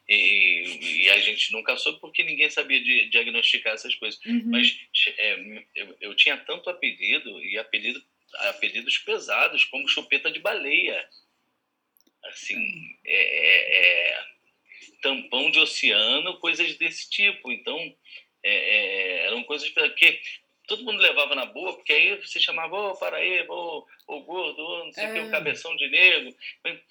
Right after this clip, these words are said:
Speaker 1: que hoje não se pode mais falar. Não se pode mais falar porque, pra evitar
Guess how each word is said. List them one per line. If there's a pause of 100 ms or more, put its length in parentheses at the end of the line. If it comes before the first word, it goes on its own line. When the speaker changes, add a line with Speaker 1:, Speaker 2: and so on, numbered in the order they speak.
(160)
Speaker 1:
que
hoje (760)
não
se
pode
mais
falar. (1200)
Não
se
pode
mais
falar (140)
porque, (1200)
pra
evitar